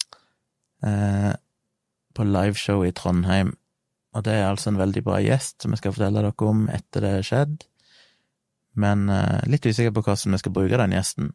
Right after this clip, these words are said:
Han, eh, s-, lurte på hva planen var, og vi har jo ingen plan. Så det eneste jeg kunne tenkt meg å snakke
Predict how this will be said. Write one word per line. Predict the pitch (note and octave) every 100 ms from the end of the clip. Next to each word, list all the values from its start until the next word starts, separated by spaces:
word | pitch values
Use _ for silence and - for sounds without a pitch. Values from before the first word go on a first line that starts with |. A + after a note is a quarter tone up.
| _ _ _ _ _
Han, | A2 G#2+ G2+
eh, | F#2+ F#2+ F#2 F#2 F#2 F#2+ F#2+ F#2+ G2 G#2 _ _ _ _ _ _
s-, | - -
lurte | - F#2+ F#2 -
på | F#2 G2 F#2 F#2 F#2 F2+ E2 D#2+ E2+
hva | - F2
planen | - F2+ G2+ G2+
var, | A2+ B2+ - _ _ _ _ _ _ _
og | A2
vi | G2
har | F#2
jo | G2+
ingen | A2 A2
plan. | A#2 B2+ C#3 C3+ _ _ _ _ _ _ - _ _ _ _ _ _ _ _ C#3+ B2+
Så | - A2+ G#2+ G#2 G2+ - - _ _ _ _ _ _ _ _ _ _ _ _ -
det | G#2
eneste | A2+ -
jeg | G#2+
kunne | F#2+ F#2
tenkt | G2+ G2+
meg | F#2+
å |
snakke | F2+ F2+ - A#2